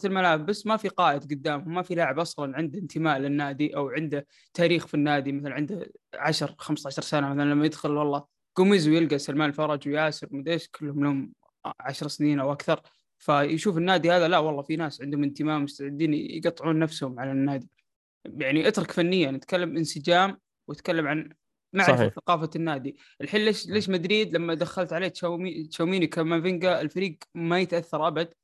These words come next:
Speaker 1: بيطلع كاسيميرو يجي مكانه لاعب ما يتأثر الفريق، لأنه يلعب جنب كروس ومودريتش و-، ولا-، ولا-، وكورت واللاعبين اللي جاب-، جابوا كل شيء تقريبًا،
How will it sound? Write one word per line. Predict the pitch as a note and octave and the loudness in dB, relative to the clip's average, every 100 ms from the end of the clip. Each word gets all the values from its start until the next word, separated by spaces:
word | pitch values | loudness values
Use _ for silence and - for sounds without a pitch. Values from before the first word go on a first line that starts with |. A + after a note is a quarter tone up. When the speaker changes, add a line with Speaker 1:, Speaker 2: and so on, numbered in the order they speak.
| - | -10
Speaker 1:
بيطلع | F3 D#3+ | -6 -6
كاسيميرو | D#3+ D#3+ E3+ F3+ F3 | -4 -6 0 2 4
يجي | E3 D#3+ D#3+ | 2 0 0
مكانه | D#3+ E3+ E3 | 0 2 4
لاعب | E3 D3 | 4 4
ما | D#3 | 0
يتأثر | D#3 D#3 D3+ | -4 -6 -6
الفريق، | D3 D3 D#3 D#3 - _ | -6 0 0 -2 -18 _
لأنه | E3 G#3 | 2 4
يلعب | A#3 G#3+ | 4 2
جنب | A#3+ A#3 | 2 0
كروس | A#3 A#3 A#3 - | 0 -2 -2 -6
ومودريتش | E3+ G#3+ E3+ F3 F#3 - | -2 0 2 0 -2 -6
و-، | D3+ D3+ D3+ D3 D3 _ _ - | -4 -2 -2 -4 -8 _ _ 0
ولا-، | D3+ D3 | 2 4
ولا-، | D3 D#3+ D#3 D#3+ C#3 | 2 0 2 2 2
وكورت | D#3 G#3+ G3+ - | 0 0 0 2
واللاعبين | E3+ F3 F3+ F#3+ G3+ | 0 2 2 2 -2
اللي | F#3+ | -2
جاب-، | F3+ G3+ F3+ | 0 0 0
جابوا | F3+ G#3 G3+ | 2 2 0
كل | A#3 | -6
شيء | G#3+ F#3+ | -2 -2
تقريبًا، | D#3+ - E3 C3 | -2 -6 -6 -4